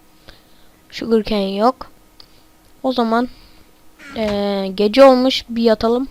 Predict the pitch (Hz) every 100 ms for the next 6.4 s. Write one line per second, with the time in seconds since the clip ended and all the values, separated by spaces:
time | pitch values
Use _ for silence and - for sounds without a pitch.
0 | - - 208 214 247 - _ - - _
1 | _ - - - - - - - - -
2 | - - - 254 254 247 - 233 214 202
3 | 226 269 - - - 226 208 196 190 185
4 | 180 - _ _ _ _ _ _ _ _
5 | _ _ _ - - - - 220 226 -
6 | 214 - 226 220